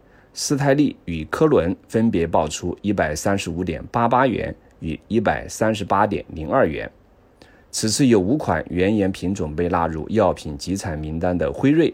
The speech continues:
终于有所收获。在 T 加环素注射剂的集采中，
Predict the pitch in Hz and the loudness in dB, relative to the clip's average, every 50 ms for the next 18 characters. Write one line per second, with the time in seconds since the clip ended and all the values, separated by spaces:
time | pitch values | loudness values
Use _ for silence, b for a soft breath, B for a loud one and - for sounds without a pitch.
0 | - - - - 107 107 113 92 80 - - 80 80 90 110 - - - - - | -4 -6 -4 -2 0 0 0 0 -2 -4 -4 -4 -2 -4 -4 -6 -8 -10 -8 -6
1 | - 87 82 80 - - - - - _ _ _ _ _ b b b b b b | -4 -4 -4 -4 -2 -4 -4 -4 -6 _ _ _ _ _ b b b b b b
2 | b b b b - - 127 117 110 - - - - 135 117 127 120 120 - 104 | b b b b 2 4 6 6 4 2 0 0 0 2 4 4 4 4 2 2
3 | 87 98 104 - 117 101 90 - 113 104 95 101 87 87 - 107 98 87 85 80 | 0 0 0 0 -2 -2 0 0 -2 0 2 0 0 0 0 0 0 0 0 -2
4 | 71 - - 87 98 98 101 80 78 - - 92 92 92 | -4 -4 -4 -4 -4 -4 -4 -6 -6 -4 -2 -2 -2 -4